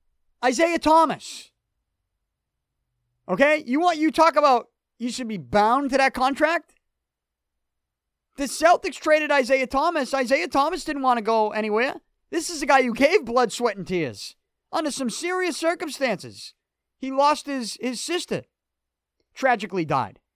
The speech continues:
And he's out there playing playoff games, helping the Celtics stay relevant in a time in which, let's be honest, they shouldn't have even been relevant because they were under a rebuild. But Isaiah Thomas helped them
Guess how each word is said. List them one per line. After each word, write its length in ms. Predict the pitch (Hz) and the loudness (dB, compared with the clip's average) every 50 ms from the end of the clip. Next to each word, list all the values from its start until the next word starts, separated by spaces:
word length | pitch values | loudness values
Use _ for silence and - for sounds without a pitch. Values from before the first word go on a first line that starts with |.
| _ | _
And 100 | - 208 | -6 -4
he's 120 | 254 240 247 | -2 0 0
out 160 | 294 285 - | 0 0 0
there 100 | 269 254 | 0 -2
playing 300 | - - 277 285 269 254 | -2 -2 -4 -4 -4 -4
playoff 360 | - - 294 330 359 302 - | -2 0 2 2 2 0 0
games, 400 | - 160 120 98 101 - - - - - - - - - - _ _ _ - | -2 -8 -10 -12 -14 -16 -16 -12 -12 -12 -12 -12 -16 -20 -20 _ _ _ -2
helping 400 | - - 269 320 320 339 330 302 | 2 4 4 4 4 2 -2 -2
the 60 | 262 | -4
Celtics 580 | - - - 302 320 311 - 247 208 - - - _ _ _ | -2 0 2 2 2 2 2 -2 -2 -4 -8 -18 _ _ _
stay 400 | _ - - - - - 302 294 | _ -12 -12 -6 2 2 4 4
relevant 520 | 262 226 254 302 370 381 294 208 160 110 - _ _ _ _ _ | 4 6 6 6 6 6 2 0 -4 -6 -10 _ _ _ _ _
in 120 | - 269 285 | -2 -2 0
a 40 | 269 | 0
time 300 | - 269 294 320 320 311 | 0 0 -2 0 0 0
in 80 | 294 | 0
which, 200 | 285 277 254 - | 0 -2 -2 -2
let's 160 | 320 330 254 | -4 -6 -6
be 140 | - - 269 | -6 -4 -2
honest, 320 | 277 302 359 359 294 - - | 0 2 2 0 0 -2 -4
they 100 | 269 262 | -4 -4
shouldn't 300 | - - - 349 427 415 | -4 -4 -4 -4 -4 -4
have 80 | 349 | -4
even 200 | 339 262 247 214 | -4 -2 -2 -2
been 200 | 170 185 214 196 | 0 0 0 0
relevant 340 | 180 175 175 185 196 262 285 | 0 0 0 2 0 0 -2
because 220 | 269 262 254 277 | -2 -4 -6 -2
they 140 | 220 285 294 | 0 0 2
were 60 | 302 | 2
under 280 | 311 294 330 311 311 294 | 0 0 -2 -2 -2 -2
a 80 | 269 247 | -2 -2
rebuild. 540 | 311 392 427 - 277 226 160 120 101 - _ _ _ _ _ _ _ _ _ _ _ _ _ _ _ _ _ _ _ _ _ _ _ _ _ | -4 -4 0 0 0 0 0 -2 -8 -16 _ _ _ _ _ _ _ _ _ _ _ _ _ _ _ _ _ _ _ _ _ _ _ _ _
But 120 | - 135 156 | -6 -4 -2
Isaiah 260 | 185 185 302 403 480 | -2 2 2 2 2
Thomas 380 | 240 - 320 339 349 320 - | 4 2 2 2 2 0 2
helped 220 | - 302 311 311 - | 2 2 2 2 0
them 240 | 262 202 139 95 | -2 -4 -4 -6